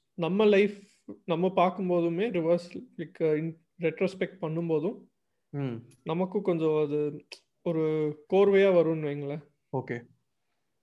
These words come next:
Speaker 1: என்ன நடந்துச்சு அப்படின்னு. நம்ம
Speaker 2: ம்.
Speaker 1: மைண்ட்ல, like, அதை ரீட்டைன் பண்றதுக்கும் ஈஸியா இருக்கும்.
Speaker 2: ஓகே.
Speaker 1: ஆ, அடுத்தது வந்து,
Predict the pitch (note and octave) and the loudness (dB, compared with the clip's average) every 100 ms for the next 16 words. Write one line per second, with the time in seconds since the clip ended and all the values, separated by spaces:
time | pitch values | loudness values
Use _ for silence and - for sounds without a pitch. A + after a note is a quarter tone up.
0 | _ _ _ _ _ _ _ _ _ _ | _ _ _ _ _ _ _ _ _ _
1 | _ _ _ _ _ _ - E3+ D#3+ D#3 | _ _ _ _ _ _ -2 -2 0 -2
2 | C#3 C3+ C#3+ C#3+ C#3 C3 - - - _ | -4 -4 -8 -6 -6 -6 -10 -16 -16 _
3 | _ _ E3+ E3 F#3+ F#3 E3+ E3+ G3+ G3+ | _ _ -2 2 2 2 2 2 0 2
4 | F#3+ F3 E3+ - E3+ F3 D#3 D3+ D#3+ F3 | 2 2 0 -4 -6 -2 -2 -2 -2 -4
5 | E3 D#3 D3 C#3+ F#3 F3 D3 C#3+ - C3+ | -4 -6 -8 -6 -6 -6 -6 -10 -6 -6
6 | B2+ - _ _ _ _ _ - A#2+ A2+ | -6 -12 _ _ _ _ _ -12 -12 -10
7 | A2+ - _ _ _ _ _ _ _ _ | -14 -14 _ _ _ _ _ _ _ _
8 | _ _ _ _ _ G3 D#3 D#3 D3+ D3+ | _ _ _ _ _ -10 -6 -4 -6 -6
9 | D3+ C#3+ _ _ _ _ _ _ _ _ | -8 -12 _ _ _ _ _ _ _ _
10 | _ _ _ _ _ _ _ _ _ _ | _ _ _ _ _ _ _ _ _ _
11 | - E3 E3 F3 F#3+ G3+ G3 F#3 F3 F#3 | -10 0 2 2 4 6 8 6 4 4
12 | G3 F3+ - | 2 0 -6